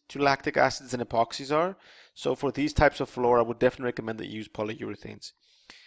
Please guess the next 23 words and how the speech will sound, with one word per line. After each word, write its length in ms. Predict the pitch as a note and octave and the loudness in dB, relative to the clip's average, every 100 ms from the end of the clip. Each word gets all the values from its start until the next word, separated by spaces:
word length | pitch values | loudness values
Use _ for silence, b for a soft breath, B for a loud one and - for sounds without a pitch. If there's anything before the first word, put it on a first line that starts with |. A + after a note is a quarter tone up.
| b | b
However, 400 | - - C#3 D#3+ | -8 4 6 8
there 220 | E3+ D3+ C#3 | 8 8 8
are 60 | |
also 300 | B2 D3+ D#3+ | 6 6 2
other 280 | - C#3+ D3+ | 4 4 4
industries 560 | A2 B2+ A#2+ - D3+ C#3 | 2 -2 -4 -2 -4 0
where 260 | B2+ B2 | 4 4
epoxies 600 | - - - E3+ - B2 | 4 -2 4 4 4 -4
are 80 | A2+ | -4
preferred. 420 | - A#2+ A2+ A2 - | -4 -6 -4 -6 -6
Another 280 | A#2+ B2+ C#3+ | -4 -2 -2
example 360 | B2 B2 A2 | 2 0 0
is 80 | G#2+ | -4
sulfuric 520 | - A#2 - F3+ - | -6 -6 -4 -2 0
acids. 420 | G#2 G#2 - - - | -2 -4 -6 -14 -16
If 140 | - | -10
you're 80 | B2 | -4
working 260 | A#2+ A#2+ A#2+ | -2 -2 -4
with 160 | A2 | -2
battery 300 | G#2 B2 A#2+ | 6 6 6
production, 460 | A2 G2 G#2+ - G#2+ | 0 -2 -2 -4 -10
for 160 | - G#2 | -12 -12
example, 500 | G2+ G#2+ G2+ G#2 | -8 -8 -8 -14